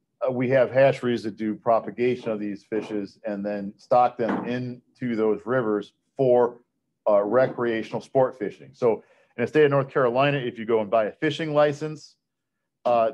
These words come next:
the money that you use to buy that fishing license, along with any taxes that you pay, there's a fund called the Dingell Johnson Fund, also called the Sport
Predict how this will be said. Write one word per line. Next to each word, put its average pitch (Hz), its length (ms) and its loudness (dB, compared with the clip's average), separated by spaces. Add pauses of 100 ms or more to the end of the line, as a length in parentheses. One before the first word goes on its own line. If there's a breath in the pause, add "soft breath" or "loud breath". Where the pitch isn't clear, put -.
the 117 80 0
money 143 380 2
that 127 160 -4
you 123 100 -6
use 143 640 -2
to 104 140 -16 (120)
buy 123 240 0
that 135 260 -2
fishing 123 340 -10
license, 107 600 -10 (560)
along 175 440 2
with 156 180 -2
any 175 200 -4
taxes 170 640 -2
that 139 160 -12
you 151 140 -12 (100)
pay, 139 240 -2
there's 90 160 -16
a 98 80 -14
fund 120 500 -6
called 98 160 -8
the 92 60 -16
Dingell 151 540 -10
Johnson 123 600 -14 (160)
Fund, 92 380 -10 (580)
also 110 420 -4
called 98 380 -4
the 92 120 -12
Sport 101 380 -10